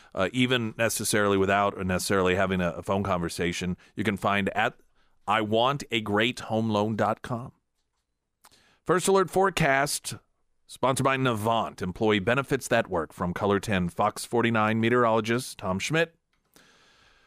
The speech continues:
We're gonna have a sunny day, high of forty.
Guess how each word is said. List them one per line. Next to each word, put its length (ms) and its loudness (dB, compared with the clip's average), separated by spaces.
We're 80 0
gonna 120 4
have 100 4
a 60 0
sunny 280 2
day, 400 4
high 180 2
of 100 0
forty. 400 0